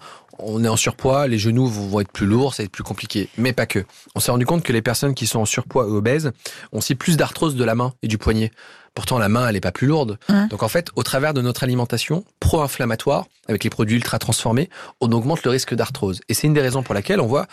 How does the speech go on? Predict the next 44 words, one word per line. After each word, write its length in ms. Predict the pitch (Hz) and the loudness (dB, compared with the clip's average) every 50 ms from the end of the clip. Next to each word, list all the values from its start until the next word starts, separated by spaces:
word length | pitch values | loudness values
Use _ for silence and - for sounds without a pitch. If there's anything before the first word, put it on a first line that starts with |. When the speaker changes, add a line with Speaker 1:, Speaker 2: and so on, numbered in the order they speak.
| - - - - - - | -12 -20 -20 -18 -10 -6
Speaker 1:
des 100 | 110 110 | -4 -2
patients 460 | - 117 104 - - 123 117 117 123 | 0 0 0 0 0 0 0 0 -2
de 120 | 127 120 104 | -2 -4 -2
plus 140 | - - 113 | 0 0 0
en 60 | 104 | 0
plus 180 | - - 95 | 0 0 0
jeunes 320 | 92 101 139 160 175 180 170 - | 0 2 2 2 0 -2 -4 -4
avec 200 | 110 101 104 101 | -4 -4 -4 -2
de 100 | 95 98 | 0 0
l'arthrose. 520 | 95 90 - - - 147 165 196 190 - - - - - - - - - | 0 0 -2 -2 0 0 0 0 0 -4 -8 -14 -16 -16 -16 -16 -10 -8
Et 80 | - 113 | -6 -2
puis, 100 | - 123 | 0 0
il 40 | |
y 20 | 120 | 0
a 20 | |
un 40 | 110 | 0
terrain 180 | - 123 110 113 | 0 0 0 2
héréditaire, 480 | 107 104 - 110 101 101 - 160 151 143 | 2 2 0 0 -2 -2 0 0 0 0
évidemment, 340 | 117 117 110 110 113 127 143 | 0 0 0 0 0 0 0
on 40 | 135 | 0
n'est 80 | 117 | 0
pas 60 | 196 | 2
Speaker 2:
Ouais. 100 | 185 170 | 2 0
Speaker 1:
tous 200 | 165 - 107 - 120 | 0 -2 -2 -2 0
égaux. 240 | 101 113 135 165 - - - - - - - | 0 2 2 0 -2 -6 -14 -18 -14 -12 -10
Et 60 | 95 | -6
puis, 140 | - 135 139 | -2 0 2
il 40 | 135 | 2
y 20 | |
a 40 | 127 | 2
aussi 180 | 117 - - 135 | 0 -2 -2 -2
parfois 320 | 123 104 - 147 139 131 | -4 -2 0 0 0 0
des 80 | 117 104 | 0 -2
fractures, 720 | - - 127 - - - - 127 131 143 151 143 123 101 | -2 -4 -4 -4 -4 0 2 2 4 4 2 0 -2 -4
des 280 | 98 95 101 95 92 | -6 -4 -2 -2 0
entorses 340 | 110 113 - 135 123 - - | -2 -2 0 -2 -2 0 0
mal 140 | 131 127 127 123 | 0 0 2 2
guéries. 360 | 127 135 127 131 131 135 139 - - - - - - | 2 2 2 2 2 0 -2 -6 -12 -20 -20 -16 -12
Je 80 | - 104 | -10 -4
donne 180 | 107 117 110 | -2 0 2
un 80 | 113 113 | 2 2
exemple 260 | 113 110 117 117 - | 2 2 0 -2 -2
tout 80 | - 139 | 0 0
bête. 220 | 156 170 - - | 0 0 -2 -4